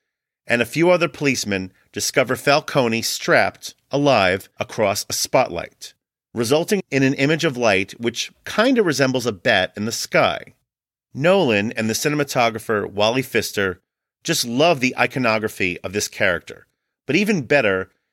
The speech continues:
he has already spent an hour building up this character to earn those moments. And believe it or not, these aren't even my personal favorites. Nope, that would actually be a bit later, as Batman is now inside Arkham Asylum,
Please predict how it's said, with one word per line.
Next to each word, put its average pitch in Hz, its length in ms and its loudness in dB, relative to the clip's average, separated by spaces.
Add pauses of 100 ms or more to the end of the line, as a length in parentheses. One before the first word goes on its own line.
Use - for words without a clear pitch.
(160)
he 147 160 -2
has 139 120 2
already 180 200 0
spent 143 340 0
an 131 140 -4
hour 123 360 2
building 147 420 -2
up 127 100 -2
this 135 160 -2
character 101 560 0
to - 180 -12 (180)
earn 135 280 2
those 98 300 0
moments. 98 680 -4 (560)
And 127 160 0
believe 139 380 2
it 226 40 2
or 160 160 2
not, 107 500 -4 (380)
these 147 200 0
aren't 190 260 2
even 165 240 -2
my 131 140 0
personal 143 560 -2
favorites. - 720 -4 (600)
Nope, 131 320 0
that 160 260 2
would 214 100 2
actually 175 280 0
be 117 380 -4
a 104 100 -6
bit 143 280 -2
later, 110 500 2
as 101 160 -4
Batman 123 560 2
is 95 180 -8
now 123 220 0
inside 131 380 0
Arkham 110 320 -4
Asylum, 92 640 -2